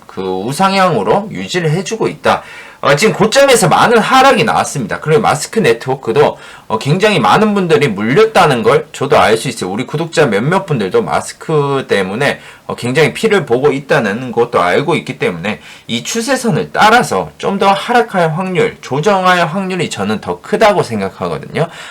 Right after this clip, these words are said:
어, 그렇기 때문에, 어, 다음 주에나마 한번, 어, 이 정도의 평단가에 온다면 이게 솔직히 얼마인지 이제 계산을 모-, 하진 못하겠어요. 한,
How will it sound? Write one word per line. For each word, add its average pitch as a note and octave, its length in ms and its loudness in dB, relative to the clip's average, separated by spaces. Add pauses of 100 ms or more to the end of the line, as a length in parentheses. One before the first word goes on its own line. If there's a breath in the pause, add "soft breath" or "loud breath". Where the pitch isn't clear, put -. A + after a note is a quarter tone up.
(140 loud breath)
어, G#2+ 180 0
그렇기 G#3 420 0
때문에, F#2+ 440 -2 (580)
어, F#2+ 320 0
다음 A3+ 400 2
주에나마 F#2 600 0
한번, G2 540 -2 (500 loud breath)
어, F#2+ 220 2
이 G3 200 0
정도의 G3+ 420 4
평단가에 G#3 560 2
온다면 C#3 540 -2 (100)
이게 E3+ 240 0
솔직히 G#3 320 -2
얼마인지 E3 840 4
이제 F#2+ 240 0
계산을 A3+ 380 2
모-, - 140 -4
하진 B3+ 440 -2
못하겠어요. G#2 640 -2
한, D#3 320 -4